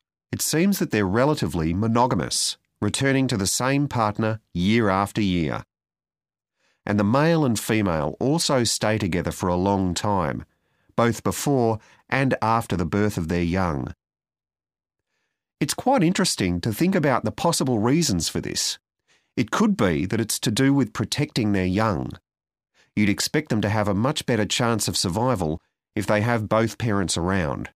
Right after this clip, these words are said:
But in fact, observers have noted that once the babies have hatched out of their eggs, they have hardly any contact with their parents.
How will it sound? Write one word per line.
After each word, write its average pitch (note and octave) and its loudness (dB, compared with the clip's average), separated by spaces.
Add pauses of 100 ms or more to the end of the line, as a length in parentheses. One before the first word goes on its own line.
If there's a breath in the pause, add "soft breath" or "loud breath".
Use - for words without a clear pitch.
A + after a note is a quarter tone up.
(1000)
But A#2+ 0
in A#2+ 2
fact, G#2+ -4 (320)
observers C#3 2
have F#2+ -4
noted G#2 0
that F2+ -4
once D#3 0
the - -2
babies G#2 2
have F#2 -6
hatched - -4
out A#2+ 2
of B2+ 0
their D#2 -2
eggs, D2+ -4 (400 soft breath)
they A2 2
have A#2 0
hardly C#3+ 0
any B2 2
contact B2+ -2
with E2+ -2
their D#2+ -2
parents. A2 -4